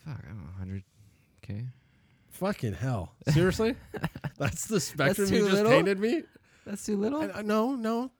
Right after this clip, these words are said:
Speaker 2: I mean, that's your deal.
Speaker 1: I don't know. I don't really wanna cut my leg off for money unless I have to.
Speaker 2: Uh, yeah, gun to your head.
Speaker 1: Yes.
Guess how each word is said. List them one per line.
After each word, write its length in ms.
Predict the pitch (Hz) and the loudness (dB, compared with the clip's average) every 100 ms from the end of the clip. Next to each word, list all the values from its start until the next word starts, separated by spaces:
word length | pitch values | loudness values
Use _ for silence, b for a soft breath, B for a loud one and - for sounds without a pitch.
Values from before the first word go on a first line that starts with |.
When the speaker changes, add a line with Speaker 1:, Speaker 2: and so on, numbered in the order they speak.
| - | -10
Speaker 2:
I 80 | 160 | -2
mean, 180 | 170 165 | 0 0
that's 200 | 170 - | -2 -2
your 100 | 156 | -4
deal. 360 | 156 160 98 - - | 0 -2 -4 -10 -14
Speaker 1:
I 40 | 143 | -12
don't 160 | 156 | -10
know. 120 | 131 160 156 | -10 -12 -10
I 60 | 120 | -10
don't 200 | 156 113 | -8 -6
really 180 | 120 139 | -4 -2
wanna 220 | 135 131 | -4 -6
cut 160 | - - | -8 -8
my 80 | 120 | -6
leg 160 | 123 123 | -6 -6
off 120 | 120 | -8
for 120 | - | -8
money 280 | 104 117 110 | -8 -6 -6
unless 240 | 104 110 | -8 -8
I 40 | - | -10
have 320 | 107 82 - | -10 -12 -14
to. 120 | - - - _ 92 | -18 -20 -20 _ -16
Speaker 2:
Uh, 40 | 85 | -6
yeah, 240 | 117 110 98 | -2 -2 -2
gun 220 | 120 120 | 2 2
to 80 | 113 | 2
your 140 | 113 | 0
head. 300 | 98 107 92 85 | 2 0 -2 -4
Speaker 1:
Yes. 380 | 92 - - | -8 -8 -14